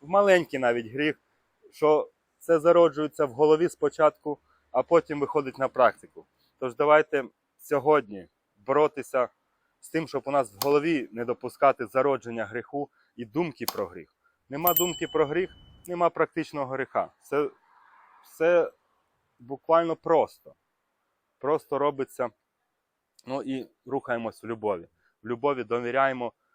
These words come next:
Богу все, не боїмося нічого, нікого, ніяких думки інших, ніякої залежності інших не маємо. Люди все одно про вас кажуть погано.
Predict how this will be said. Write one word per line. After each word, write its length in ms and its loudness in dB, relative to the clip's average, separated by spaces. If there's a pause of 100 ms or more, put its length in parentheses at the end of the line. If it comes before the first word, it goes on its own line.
Богу 380 0
все, 480 0 (420)
не 180 -6
боїмося 680 -2 (240)
нічого, 600 -4 (220)
нікого, 760 -2 (460)
ніяких 680 -6
думки 480 -10
інших, 500 -10
ніякої 440 -4
залежності 720 -4
інших 340 -12
не 80 -8
маємо. 440 -4 (1500)
Люди 200 -4
все 160 -2
одно 180 0
про 140 2
вас 160 2
кажуть 280 -4
погано. 440 -4